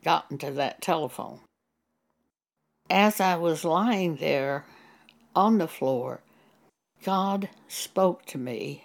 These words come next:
by his Spirit. I heard these words, "You can do this." And because of those words,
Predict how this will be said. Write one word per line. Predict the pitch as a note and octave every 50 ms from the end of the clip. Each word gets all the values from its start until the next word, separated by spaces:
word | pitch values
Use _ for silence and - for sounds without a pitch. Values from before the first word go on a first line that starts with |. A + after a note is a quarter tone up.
| _ -
by | - - D3 D#3 D3+ D3 D#3
his | D3+ D#3+ D#3 D3+ -
Spirit. | - - - - F3+ F#3+ E3+ B2+ A#2 - - - _ _ _ _ _ _ _ _ _ _ _ _ _ _ _ _ _ _ _ _ _ - _ _ _ _ _ _ _ _ _ -
I | D#3 D#3+ E3+ F3
heard | F3 - G#3 G3+ F#3 F3 E3+ D#3 C3+ A#2
these | F3+ F#3 F#3+ G3 F#3 E3+ F#3+ - - -
words, | D#3+ E3 F3+ F3 D3+ A2+ G#2+ - - - - - - - - - - - _ _ _ _ _ _ _ _ _ _ _ _ _ _ _ _ _ _ _ _ _
"You | - D3 D#3+ G3+ G#3+ A#3 A#3+ A#3
can | A#3 - - - F#3 F#3 F3 E3 D#3+
do | D3 D#3+ E3+ F3 D#3+
this." | D3 - - - - - - - - - - - - - - _ _ _ _ _ _ _ _ _ _ _ _ _ _ _ _ - _ _ _ _ _ _ _ _ _ _
And | - F#3 F#3+ F3+
because | F3+ F3 - - A#3 A#3+ C4 C#4 C4
of | C4 A#3 -
those | A#3 A3+ A3+ G#3+ - -
words, | - - G#3 G#3 D#3+ B2+ C3+ D3 - - - - - -